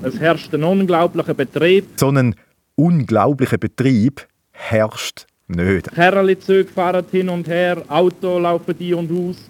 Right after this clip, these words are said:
Speaker 1: Über unseren Köpfen schwirren Tragbänder mit Päckli und Säck beladen umeinander. Postwege werden ausgeladen, Signal leuchtet auf.
Speaker 2: Es wirkt nicht so chaotisch wie neunzehnhundertfünfundvierzig in der Seilpost.
Speaker 1: Alleine kommen wir da niemals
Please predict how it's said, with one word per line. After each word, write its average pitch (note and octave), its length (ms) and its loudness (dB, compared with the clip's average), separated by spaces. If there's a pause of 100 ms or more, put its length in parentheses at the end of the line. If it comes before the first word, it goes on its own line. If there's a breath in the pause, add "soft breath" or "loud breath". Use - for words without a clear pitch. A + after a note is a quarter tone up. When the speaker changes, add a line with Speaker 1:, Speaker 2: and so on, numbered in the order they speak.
(400)
Speaker 1:
Über D3+ 280 0
unseren F3 260 -2
Köpfen E3 240 -4
schwirren D3+ 420 -2
Tragbänder E3+ 840 -2
mit C3 280 -10
Päckli E3+ 480 -4
und B2+ 220 -4
Säck F#3 160 0 (160)
beladen E3+ 420 -2
umeinander. E3 460 -6 (200)
Postwege F3+ 540 0
werden E3 340 -2
ausgeladen, E3+ 480 -6
Signal D#3+ 640 0
leuchtet E3+ 320 -2
auf. E3 160 0
Speaker 2:
Es G2+ 300 0
wirkt A#2 400 2
nicht G#2 240 0
so G#2+ 120 0
chaotisch G2+ 760 -2
wie F#2 140 0
neunzehnhundertfünfundvierzig F#2 1120 -4
in F#2+ 60 0
der F#2 100 0
Seilpost. - 640 -4
Speaker 1:
Alleine G3+ 380 2
kommen F3+ 260 -4
wir D#3 100 0
da C#3+ 140 -4
niemals B2 420 -4